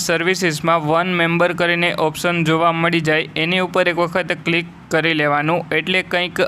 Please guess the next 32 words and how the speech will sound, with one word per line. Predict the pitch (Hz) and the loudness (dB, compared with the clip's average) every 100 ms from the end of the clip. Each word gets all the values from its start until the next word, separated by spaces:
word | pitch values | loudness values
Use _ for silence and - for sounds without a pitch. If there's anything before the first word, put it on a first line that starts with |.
| - 156 | 2 0
આ | 160 | 0
રીતે | 170 180 175 | 0 0 0
સ્ક્રીન | 175 165 175 175 | -2 -2 -2 0
તમારા | 165 170 170 165 | 0 0 0 0
મોબાઈલમાં | 156 151 160 165 165 156 147 | 0 2 0 2 0 0 2
જોવા | 156 151 151 | 2 2 2
મળી | 151 147 139 | 0 0 0
જશે. | 139 - 196 233 - - - | -2 0 -2 -2 -14 -12 -4
અને | 175 202 180 | -2 -2 -2
તમને | 180 175 180 185 170 | -2 0 0 0 0
નીચેની | 160 151 180 190 196 196 | -2 -2 -2 0 -2 -2
તરફમાં | 185 180 170 180 175 - 160 | 0 0 0 2 2 0 -4
એ | 160 | 0
પણ | 175 175 175 151 | 0 0 0 0
જોવા | 156 160 160 156 | 2 2 2 0
મળી | 160 170 | 0 2
જશે | 156 147 - 165 175 | 2 0 0 -2 -2
કે | 175 - | -4 -2
કઈ | 160 156 170 | 0 0 0
કંપનીમાં | 170 160 156 156 160 156 | 0 0 0 0 0 0
તમારા | 160 156 156 160 151 | 0 2 0 -2 0
પી | 151 151 156 | 2 4 2
એફના | 165 165 160 | 0 -2 -2
રૂપિયા | 160 156 160 | -2 -2 -2
ટ્રાન્સફર | 156 147 143 - 170 160 185 | -2 -2 -4 -2 -2 -2 -2
થવાના | 147 147 147 147 143 | 0 0 0 -2 -2
છે. | 160 143 165 - - - - | -2 -2 -6 -14 -20 -12 -2
એટલે | 170 208 220 202 | 0 0 0 0
તમને | 190 196 196 | 0 0 2
નીચેની | 170 156 185 190 196 185 | 0 0 0 0 0 0
તરફમાં | 185 165 170 156 170 | 0 0 -2 0 -2
તમારી | 175 185 190 | 0 0 0